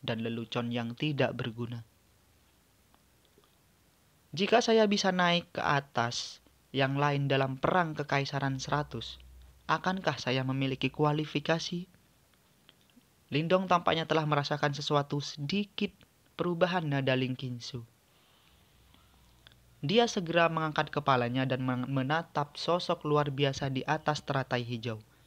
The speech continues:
Saat dia berkata dengan suara rendah, "Dia percaya bahwa Ling Qinzhou harus memahami kualifikasi apa yang dia bicarakan." Benar saja,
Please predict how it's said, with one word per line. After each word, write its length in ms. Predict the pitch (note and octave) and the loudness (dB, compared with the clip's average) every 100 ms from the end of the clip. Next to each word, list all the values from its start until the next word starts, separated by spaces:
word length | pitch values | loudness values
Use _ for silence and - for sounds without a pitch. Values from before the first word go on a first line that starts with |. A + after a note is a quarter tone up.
| _ _ _ _ _ _ | _ _ _ _ _ _
Saat 400 | - - B2+ A2+ | -6 -4 -4 -2
dia 160 | C3+ C3 | 0 0
berkata 440 | C3 - D3+ C#3 B2+ | -2 -2 -2 0 -2
dengan 240 | B2 A#2 | -2 -2
suara 280 | C3 A#2 A#2 | -2 -2 -2
rendah, 320 | A2+ A2 G#2 - - - - _ _ _ - - - - - _ _ - _ - - - - - - - - - D3 | -2 -4 -8 -14 -20 -20 -20 _ _ _ -20 -20 -20 -20 -20 _ _ -20 _ -20 -20 -20 -20 -20 -20 -20 -20 -6 6
"Dia 240 | G#3 A3 | 8 8
percaya 800 | A3+ G#3 G#3 F#3 G3 G3 D#3 D3 - C#3 | 6 4 4 6 6 4 2 -4 -8 0
bahwa 300 | D3 D3 C#3+ | 2 4 4
Ling 260 | D#3 E3+ | 4 0
Qinzhou 400 | F#3 F#3 F3+ D#3 | 0 -2 -2 0
harus 240 | D3 D3 D3 | 2 2 0
memahami 600 | D3+ C#3+ C3 C#3 C#3+ C3+ - | 0 0 0 0 0 -2 0
kualifikasi 880 | D#3 E3+ F3 F#3 F3+ E3+ D#3+ - - | 4 6 6 2 -2 -2 -2 -2 -2
apa 400 | D3 - D3 C3+ | -2 2 2 4
yang 220 | C3 C3 | 2 0
dia 240 | B2+ B2 | 0 0
bicarakan." 640 | A#2 G#2+ A#2 A2 - A2+ G#2+ - _ _ _ _ _ _ _ _ _ _ _ _ _ - | -2 -4 -4 -4 -6 -8 -8 -14 _ _ _ _ _ _ _ _ _ _ _ _ _ -2
Benar 320 | D#3+ F3+ E3+ | 2 4 2
saja, 480 | D3+ C#3 B2 A2+ | 2 -2 -2 -4